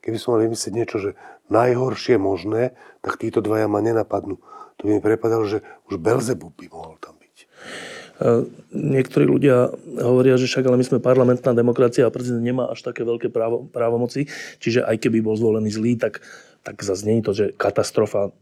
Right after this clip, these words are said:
Speaker 2: najväčšieho rádu. Ale z očí voči tomu máme rok dvetisícosemnásť a to, aký bol dôležitý prezident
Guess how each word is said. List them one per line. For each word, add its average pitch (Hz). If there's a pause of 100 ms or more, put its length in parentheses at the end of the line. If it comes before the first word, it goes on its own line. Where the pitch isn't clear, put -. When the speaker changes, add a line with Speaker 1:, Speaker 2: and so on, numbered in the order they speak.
(160)
Speaker 2:
najväčšieho 107
rádu. 110 (560)
Ale 131
z 170
očí 185
voči 175
tomu 156
máme 151
rok 131
dvetisícosemnásť 131
a -
to, 135
aký 139
bol 127
dôležitý 131
prezident 117